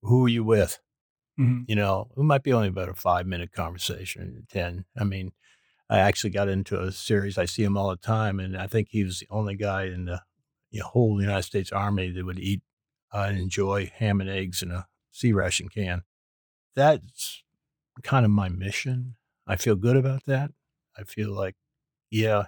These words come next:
Speaker 1: it says something to, about them, and let them be able to say something about themselves.
Speaker 2: Well, you wrote a powerful story regarding this in, in Quang Tri Rain, and, uh, Larry Meyer, thank you for coming in.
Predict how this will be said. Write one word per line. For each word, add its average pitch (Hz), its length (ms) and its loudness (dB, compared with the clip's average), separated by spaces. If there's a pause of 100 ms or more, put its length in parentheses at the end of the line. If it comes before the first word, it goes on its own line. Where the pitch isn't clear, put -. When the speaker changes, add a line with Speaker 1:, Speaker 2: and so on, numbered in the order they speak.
(120)
Speaker 1:
it 104 140 -8 (360)
says 110 320 4
something 110 260 0
to, 107 120 -6
about 101 340 -4
them, 110 300 -2 (600)
and 110 240 -8
let 104 200 -4
them 104 280 0
be 101 100 -4
able 98 120 -2
to 98 80 -10
say 101 380 -6 (100)
something 113 180 -6
about 98 180 -6
themselves. 101 600 -6 (1500)
Speaker 2:
Well, 156 120 4
you 143 100 6
wrote 151 160 4
a 127 40 2
powerful 139 400 0
story 139 520 -6 (400)
regarding 135 460 2
this 131 340 0
in, 139 280 -10
in 127 100 -4
Quang 139 260 0
Tri 135 200 -6
Rain, 143 340 0
and, 131 340 -6
uh, 135 160 -8 (600)
Larry 160 160 2
Meyer, 147 240 2
thank 156 340 -2
you 147 60 -6
for 135 160 -4
coming 143 300 0
in. 139 340 2